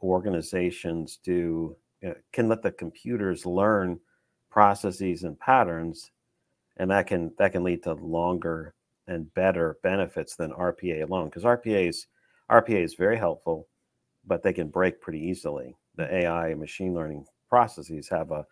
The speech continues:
Speaker 1: a much longer runway, much longer benefit. Harder to set up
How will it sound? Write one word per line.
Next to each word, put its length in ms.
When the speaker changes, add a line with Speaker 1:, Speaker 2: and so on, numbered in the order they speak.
Speaker 1:
a 60
much 280
longer 640
runway, 320
much 280
longer 260
benefit. 380
Harder 320
to 40
set 280
up 180